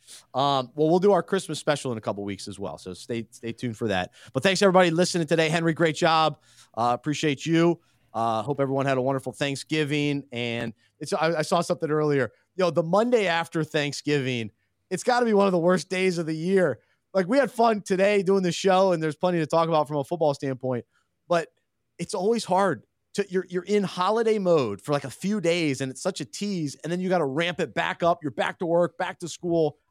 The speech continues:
on that Monday, and now we're still a few weeks away from Christmas. So it's, it's always that tough transition to get back in the swing. So I, I'm with you. I feel your pain today, um, but thankfully we got so much going on in, in sports that, uh, keeps us, keeps us going.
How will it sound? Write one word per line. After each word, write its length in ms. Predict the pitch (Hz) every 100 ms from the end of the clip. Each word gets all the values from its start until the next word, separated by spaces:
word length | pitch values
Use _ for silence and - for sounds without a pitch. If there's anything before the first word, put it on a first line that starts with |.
| -
on 160 | 170
that 180 | 175 156
Monday, 600 | 160 180 190 151 131 131 - _ _
and 160 | 156 170
now 160 | 170 175
we're 80 |
still 220 | 165 202 175
a 40 |
few 220 | - 196
weeks 220 | 202 196
away 240 | 185 170 170
from 160 | - 143
Christmas. 560 | 165 147 92 76 - _ _ _ _
So 320 | - 185 160
it's, 140 | 160 160
it's 200 | 196 240
always 180 | 233 247
that 160 | 233
tough 200 | - 202
transition 580 | - 190 165 151 143 87
to 60 | 90
get 120 | 131
back 240 | 147 127
in 60 | 135
the 60 | 113
swing. 200 | 107 85
So 100 | 135
I, 120 | 143
I'm 100 | 143
with 260 | 160 175 170
you. 160 | 165
I 60 | 127
feel 220 | - 160
your 100 | 143
pain 300 | 135 160 147
today, 360 | - 135 131 123 _ _ _ -
um, 460 | 123 117 117 107 - -
but 140 | 127
thankfully 320 | 143 131 127 123
we 60 |
got 160 | 120 -
so 60 |
much 140 | 120 -
going 220 | 120 117
on 200 | 113 110
in, 140 | 104 98
in 100 | 110
sports 480 | - - 110 104 -
that, 180 | 104 98
uh, 160 | 95 - _ _
keeps 220 | 160 -
us, 180 | 135 -
keeps 280 | - 151 -
us 80 | 117
going. 320 | 131 117 90